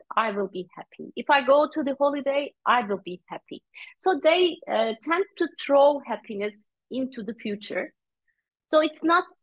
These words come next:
possible to be happy n-, now. So you lose somehow being happy. Uh, there are, there are some people, uh, with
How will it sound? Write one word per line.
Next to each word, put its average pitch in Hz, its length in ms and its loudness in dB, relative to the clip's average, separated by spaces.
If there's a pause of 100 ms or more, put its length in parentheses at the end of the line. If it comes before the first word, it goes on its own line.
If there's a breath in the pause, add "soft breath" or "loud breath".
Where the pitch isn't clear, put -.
(140)
possible 262 540 -2
to 240 100 -8
be 226 180 -4
happy 240 460 -4
n-, - 200 -6 (160)
now. 185 680 0 (340)
So 277 380 -2
you 240 220 2
lose 226 440 0
somehow 165 680 -2
being 175 300 -4
happy. 220 460 -4 (960 soft breath)
Uh, 226 280 4 (260)
there 349 260 6
are, 415 120 4 (120)
there 349 140 4
are 381 100 6
some 453 400 0
people, 277 600 -2 (480)
uh, - 480 -2
with 254 260 -2